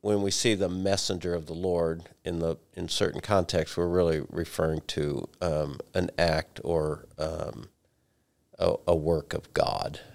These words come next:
bringing message or standing,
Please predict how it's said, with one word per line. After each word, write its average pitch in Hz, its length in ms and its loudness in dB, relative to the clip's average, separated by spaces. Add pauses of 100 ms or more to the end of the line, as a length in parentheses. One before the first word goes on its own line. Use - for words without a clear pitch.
(840)
bringing 82 640 4
message - 800 0 (300)
or 87 100 -2
standing, 85 720 2